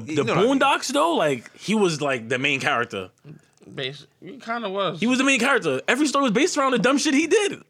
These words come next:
Speaker 2: Like, that was
Speaker 1: True.
Speaker 2: eighty percent of the show. This nigga sold the house. This nigga got some new chick wildin'. Like, he was most, uh,
Speaker 3: This
Speaker 2: most
Speaker 3: nigga
Speaker 2: episodes
Speaker 3: had
Speaker 2: about
Speaker 3: a,
Speaker 2: him.
Speaker 3: a son.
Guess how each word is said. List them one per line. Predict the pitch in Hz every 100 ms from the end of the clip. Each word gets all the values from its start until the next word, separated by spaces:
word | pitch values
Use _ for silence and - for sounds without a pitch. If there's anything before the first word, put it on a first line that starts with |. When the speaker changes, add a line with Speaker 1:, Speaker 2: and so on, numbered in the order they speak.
| -
Speaker 2:
Like, | 190 190 170
that | 202
was | 254
Speaker 1:
True. | 196
Speaker 2:
eighty | 220 269
percent | 247 240 233
of | 220
the |
show. | 185 220 113 - - - - _ _ _ _ _ _ -
This | 151
nigga | 151 143
sold | 135 156 151
the | 151
house. | 135 151 123 98 - - -
This | 151 175
nigga | 156
got | 156 156
some | - 147
new | 151 151
chick | 160 117
wildin'. | 135 156 135 113
Like, | 113 120 113 - _ - - - - _ _ _ -
he | 208 240
was | 160
most, | 190 214 -
uh, | -
Speaker 3:
This | - -
Speaker 2:
most | 240
Speaker 3:
nigga | -
Speaker 2:
episodes | - -
Speaker 3:
had | -
Speaker 2:
about | 143 262
Speaker 3:
a, | 226
Speaker 2:
him. | 156 135
Speaker 3:
a | 143
son. | - 156 151 139